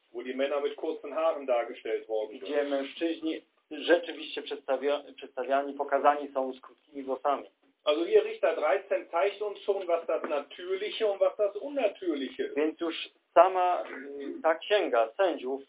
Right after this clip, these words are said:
Speaker 2: pokazuje nam, co jest naturalne, a co nie.
Speaker 1: Das Natürliche war, dass die Frauen damals ihre Haare wachsen ließen.
Speaker 2: Naturalną rzeczą było, że niewiasty zapuszczały włosy.
Speaker 1: Deswegen brauchte es zur Frau von Manoah nicht gesagt zu werden.
Speaker 2: Dlatego anioł nie musiał to powiedzieć do,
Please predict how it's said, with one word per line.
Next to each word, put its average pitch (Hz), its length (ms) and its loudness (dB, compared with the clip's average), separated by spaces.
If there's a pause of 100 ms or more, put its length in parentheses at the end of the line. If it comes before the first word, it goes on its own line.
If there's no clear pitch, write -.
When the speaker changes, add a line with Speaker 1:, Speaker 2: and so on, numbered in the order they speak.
Speaker 2:
pokazuje 151 500 0
nam, 117 200 -4
co 139 180 0
jest 135 220 -2
naturalne, 143 540 4
a 131 80 2
co 139 180 -8
nie. 127 260 -4 (400)
Speaker 1:
Das - 160 -6
Natürliche 202 600 -4
war, 170 240 6
dass 151 200 2
die 135 140 -12
Frauen 143 320 -2
damals 143 380 2
ihre 131 220 0
Haare 123 300 2
wachsen 127 420 -6
ließen. 156 340 -8
Speaker 2:
Naturalną 160 580 6
rzeczą 180 380 -2
było, 165 440 4
że 147 380 -2 (200)
niewiasty 151 440 0
zapuszczały 151 640 4
włosy. 139 540 2 (760)
Speaker 1:
Deswegen 135 320 -4
brauchte 143 320 0
es 139 240 0
zur 135 400 -2
Frau 147 240 2
von 147 140 -2
Manoah 139 420 0
nicht 143 220 -8
gesagt 131 420 -2
zu 143 100 -8
werden. 156 200 -2
Speaker 2:
Dlatego 147 440 2
anioł 151 220 -4
nie 160 100 -2
musiał 180 360 2
to 123 60 -8
powiedzieć 123 520 -4
do, 123 380 4